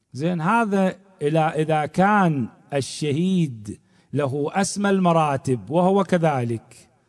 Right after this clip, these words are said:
فلماذا يبكي رسول الله؟ ألم يكن فعل النبي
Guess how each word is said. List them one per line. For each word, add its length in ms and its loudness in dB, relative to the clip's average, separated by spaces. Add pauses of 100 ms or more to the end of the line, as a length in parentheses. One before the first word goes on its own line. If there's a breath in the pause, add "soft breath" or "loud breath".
(960)
فلماذا 640 2
يبكي 360 0
رسول 380 -2
الله؟ 220 -2
ألم 380 4
يكن 360 2
فعل 380 2
النبي 680 2